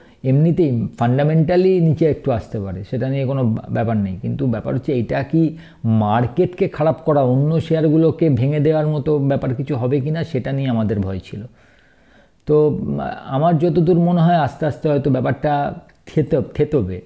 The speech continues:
কিছু হয়তো নিউজ আসবে, একটু আদানি শেয়ারগুলো ওপর নিচ চল-, করবে, অন্য শেয়ারগুলো আর বেশি কিছু হবে না। তার কারণ দেখবেন দুটো পজিটিভ জিনিস এই সপ্তাহে হয়েছে।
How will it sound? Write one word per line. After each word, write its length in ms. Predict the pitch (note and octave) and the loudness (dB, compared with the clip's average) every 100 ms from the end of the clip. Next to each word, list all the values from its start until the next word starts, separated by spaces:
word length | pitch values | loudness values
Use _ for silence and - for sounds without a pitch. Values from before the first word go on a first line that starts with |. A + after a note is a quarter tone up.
| - | -4
কিছু 240 | C#3+ E3+ | -2 2
হয়তো 280 | F3 E3+ E3+ | 2 4 4
নিউজ 320 | D3+ D#3+ D#3+ | 4 4 4
আসবে, 340 | D3+ C#3 C#3 D#3+ | 4 2 2 2
একটু 220 | D#3+ E3 | 2 2
আদানি 360 | C3+ C#3+ D3 | 2 2 0
শেয়ারগুলো 440 | C3+ D3+ C#3+ C#3+ C#3+ | 0 0 2 4 2
ওপর 160 | C#3 | 2
নিচ 200 | C#3+ C#3+ C3+ | 0 0 2
চল-, 280 | D3 C#3 C#3 - B2+ - | 2 0 -2 -8 -8 0
করবে, 340 | D3 A#2+ A2 - - - - - | 0 2 -2 -8 -20 -20 -10 0
অন্য 320 | D3+ E3 E3+ | 2 2 2
শেয়ারগুলো 440 | E3+ F3 E3 F3 | 2 2 4 4
আর 80 | E3 | 4
বেশি 260 | C3+ C3 C#3+ | 2 0 0
কিছু 200 | C3+ D#3+ | 2 0
হবে 260 | G#2 G2+ | 0 -2
না। 180 | F2 F2+ _ _ _ _ | -4 -10 _ _ _ _
তার 160 | D3 C3+ | -4 -2
কারণ 360 | - D3+ E3 | 0 2 2
দেখবেন 300 | D#3 D3+ E3+ | 2 2 2
দুটো 640 | C3 C#3+ D3 E3+ E3+ E3+ E3 | 2 2 2 4 4 2 0
পজিটিভ 480 | C#3+ C#3 D3+ D#3+ C3 | 0 2 2 0 0
জিনিস 380 | D#3+ D#3+ C#3 | 0 -2 -4
এই 160 | - C3+ | -4 -4
সপ্তাহে 400 | C3+ - D3 C3+ | -4 -4 -4 -2
হয়েছে। 460 | A#2+ C3+ B2+ B2 | 0 0 0 -4